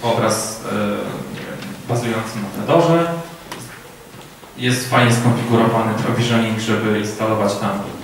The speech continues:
e, cały soft konkretny. E, no ale załóżmy, że to się nie zmienia za bardzo, ta konfiguracja, ona ustabilizowała się, e, i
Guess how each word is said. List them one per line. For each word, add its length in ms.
e, 400
cały 220
soft 300
konkretny. 680
E, 140
no 220
ale 360
załóżmy, 360
że 100
to 100
się 140
nie 100
zmienia 400
za 100
bardzo, 280
ta 120
konfiguracja, 1080
ona 200
ustabilizowała 840
się, 160
e, 420
i 440